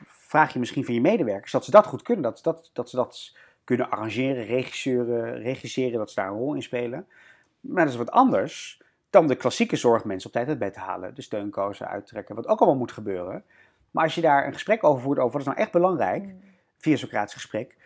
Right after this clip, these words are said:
Speaker 1: dan kom je erop uit, nou ja, misschien dat wij ons iets te veel in het protocol focussen op die, op die steunkous of op, op tijd naar de, naar de douche. En wat,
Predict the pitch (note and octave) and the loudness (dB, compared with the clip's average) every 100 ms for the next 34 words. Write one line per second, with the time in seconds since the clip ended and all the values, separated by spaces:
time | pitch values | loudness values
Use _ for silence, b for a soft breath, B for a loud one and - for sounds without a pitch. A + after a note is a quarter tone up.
0 | b b - C4 F3 B2+ A#2 C#3+ F#3+ A2+ | b b 0 2 4 2 0 0 -2 -2
1 | - - F#3+ C3 - G#2+ G2+ - B2+ - | -4 -6 -4 -4 -2 -2 -2 -6 -12 -8
2 | G#3 - B2+ C#3 B2 A#2+ G#2+ A2+ A2 A2 | -10 -10 -6 -2 -2 -2 -6 -8 -8 -6
3 | A2 - B2+ B2 - A2+ - G#2 - A#2 | -6 0 0 0 -10 -12 -12 -14 -14 -10
4 | - E3+ E3+ F#2+ - G#2+ A2 G#2+ G#2+ A#2 | -2 -2 0 -6 -6 -12 -12 -14 -10 -4
5 | A2 G#2 G2 A#2 G2 A#2 F#3 E3+ - - | -4 -4 -8 -10 -10 -6 -6 -6 -10 -16
6 | b b b b - D#3 C#3+ B2 | b b b b -6 -2 2 4